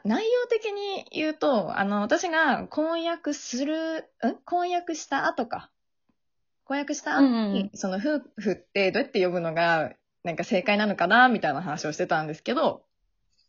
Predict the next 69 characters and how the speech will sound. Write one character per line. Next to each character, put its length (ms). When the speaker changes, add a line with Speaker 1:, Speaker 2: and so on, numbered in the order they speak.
Speaker 1:
ま 60
あ、 20
実 240
際 160
ね、 160
Speaker 2:
そ 60
う 20
で 60
す 40
ね。 100
Speaker 1:
ど 200
う 40
か 120
っ 120
て 120
い 80
う。 80
Speaker 2:
う 60
ん。 100
Speaker 1:
そ 180
う、 40
も 220
う 20
私、 260
Speaker 2:
そ 60
う 20
そ 80
う。 300
Speaker 1:
結 200
婚 180
し 100
ま 160
し 80
た 100
の 140
で。 340
Speaker 2:
う 80
ん。 460
Speaker 1:
<laughs> 60
そ 200
う 60
そ 140
う。 200
結 200
局 280
じ 100
ゃ 220
あ、 120
Speaker 2:
改 120
め 120
て 100
ね。 140
Speaker 1:
実 220
際 140
ど 120
う 40
な 100
ん 80
で 80
す 100
か 120
っ 100
て 80
こ 120
と 100
で 140
す 100
よ 60
ね。 240